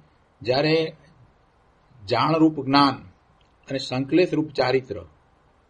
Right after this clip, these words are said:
એટલે અહીંયા નિમિત્ત જે છે, જ્ઞાન જે છે, નિમિત્ત જે છે એ બરાબર કહ્યું છે, પણ ચારિત્ર બરાબર નથી, એટલે ઉપાદાન એનું અશુદ્ધ છે, એટલે ઉપાદાન તૈયાર નથી અને નિમિત્ત બરાબર છે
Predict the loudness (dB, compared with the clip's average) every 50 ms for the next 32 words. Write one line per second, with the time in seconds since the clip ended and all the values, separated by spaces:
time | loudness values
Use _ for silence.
0 | _ _ _ -20 -16 -8 -4 -2 -2 -2 -2 -6 -12 -18 -20 _ _ _ _ _
1 | _ -12 -8 -6 -6 -4 -4 -2 -2 -2 -2 -2 -2 2 4 4 4 4 2 -2
2 | -4 -4 -2 -2 0 0 0 -2 -2 -2 -2 -2 -2 -2 -2 -4 -2 -4 -6 -6
3 | -6 -6 -4 -4 -4 -2 0 0 0 0 0 -2 -2 -2 0 2 2 2 2 2
4 | 2 0 0 0 -2 -2 -2 -4 -4 -6 -6 -8 -8 -12 -14 -14 -12 -10 -8 -6
5 | -6 -4 -4 -6 -6 -6 -4 -2 -2 -2 -2 -2 -2 -2 -2 -4 -4 -4 -4 -6
6 | -4 -4 -6 -4 -2 -2 -2 0 0 0 0 0 -2 -4 -6 -8 -8 -8 -8 -8
7 | -8 -6 -6 -6 -6 -6 -6 -6 -6 -6 -8 -8 -6 -4 -2 0 0 2 2 0
8 | 0 -2 -2 -2 0 0 0 0 -2 -4 -4 -4 -6 -8 -8 -10 -16 _ _ _
9 | _ _ _ _ _ _ -12 -10 -8 -6 -6 -4 -4 -4 -4 -4 -2 0 2 4
10 | 4 4 4 2 0 -2 -4 -4